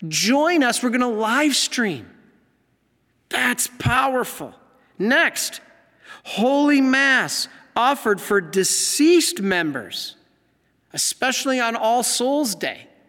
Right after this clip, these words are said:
All Souls Day is very powerful, and we pray for your deceased loved ones. Now, next slide. A special Mass offered on feast days of our Savior and our Blessed Mother,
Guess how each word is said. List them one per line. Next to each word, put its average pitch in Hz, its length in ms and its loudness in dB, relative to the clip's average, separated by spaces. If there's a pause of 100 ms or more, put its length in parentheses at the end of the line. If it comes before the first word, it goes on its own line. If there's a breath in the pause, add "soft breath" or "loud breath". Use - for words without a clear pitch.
(880 loud breath)
All 233 220 4
Souls 254 420 2
Day 202 140 4
is 175 120 4
very 220 280 2
powerful, 233 460 0
and 185 120 -4
we 196 120 0
pray 240 500 -2
for - 160 -4
your 208 260 0
deceased 220 500 -4
loved 233 240 -2
ones. 196 360 -8 (1120 soft breath)
Now, 262 500 2 (300)
next 254 580 0
slide. 139 520 -2 (840)
A - 120 2
special 262 680 0
Mass 233 680 0 (260 soft breath)
offered 262 520 2
on 190 280 -2
feast 262 480 0
days 202 260 2
of 185 120 -4
our 180 140 0
Savior 226 540 0
and 202 200 -2
our 208 100 -2
Blessed 202 380 -4
Mother, 208 400 -6